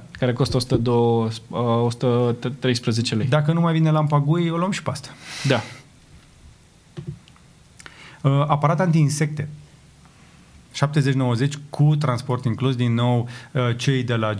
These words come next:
Speaker 2: S M Net oferă în continuare transportul gratuit oriunde în România pe, pentru toată vara și vă încurajăm să apelați la serviciile lor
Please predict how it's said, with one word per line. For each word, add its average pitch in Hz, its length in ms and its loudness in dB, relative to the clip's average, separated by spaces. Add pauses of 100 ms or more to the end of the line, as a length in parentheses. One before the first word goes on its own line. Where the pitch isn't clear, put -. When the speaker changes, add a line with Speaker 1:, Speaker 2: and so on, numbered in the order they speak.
(120)
Speaker 2:
S 120 120 -2
M 113 60 0
Net 113 160 -2
oferă 127 280 -2
în 117 60 -2
continuare 113 260 0
transportul 107 420 -2
gratuit 101 260 -2
oriunde 101 260 -2
în 98 60 -4
România 95 380 -4
pe, - 240 -6
pentru 104 220 -4
toată 101 300 -4
vara 127 340 0 (320)
și 123 480 0
vă 120 80 0
încurajăm 120 460 0
să - 140 -2
apelați 117 560 -2
la 107 60 -4
serviciile 101 440 -4
lor 135 260 0